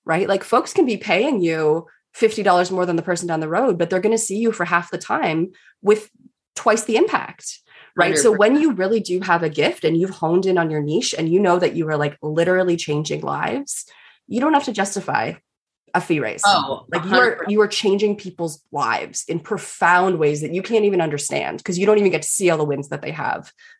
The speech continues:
Speaker 1: when they're done working with you. I notice myself when I connect to that, then it's like, "Oh no, this work is immensely valuable."
Speaker 2: Hundred percent. And I, I always say, like, put your, yourself in the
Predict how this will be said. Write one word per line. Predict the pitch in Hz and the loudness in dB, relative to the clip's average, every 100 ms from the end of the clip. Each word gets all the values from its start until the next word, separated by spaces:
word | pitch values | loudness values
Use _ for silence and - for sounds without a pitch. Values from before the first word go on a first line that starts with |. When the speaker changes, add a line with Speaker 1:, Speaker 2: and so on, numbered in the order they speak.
| - | -4
Speaker 1:
when | 175 | 0
they're | 156 | 2
done | 151 135 | 0 -2
working | 135 - 117 | -4 -10 -16
with | - | -14
you. | - - - | -16 -16 -2
I | 196 | 0
notice | 190 185 | 2 0
myself | 151 151 - 160 156 | -2 0 2 2 2
when | 156 | 2
I | 151 | 2
connect | 170 160 - | 0 -4 0
to | 160 | 2
that, | 156 131 - | 2 0 -4
then | 151 139 | -4 -4
it's | 139 | -6
like, | 135 - | -8 2
"Oh | 180 - - | 2 2 -4
no, | 151 | -2
this | 165 202 | 0 0
work | 185 180 | 0 0
is | 151 147 - | -2 -4 -8
immensely | 165 156 156 117 - - 113 | -8 -4 -4 -4 -4 -8 -4
valuable." | - 80 - 85 - _ _ - - - - | -4 -4 -8 -8 -8 _ _ -20 -20 -20 -6
Speaker 2:
Hundred | 269 294 294 | 2 4 4
percent. | 294 269 254 | 0 -4 0
And | 240 | 2
I, | 220 - _ - | 0 -2 _ -2
I | 226 | 2
always | 254 294 | 2 2
say, | 240 | 2
like, | 190 165 - | 2 0 -2
put | 160 | 0
your, | 233 226 - _ - | 2 2 -2 _ -8
yourself | 170 - - 156 185 180 | -4 -2 0 2 2 0
in | 170 | -2
the | 151 | -2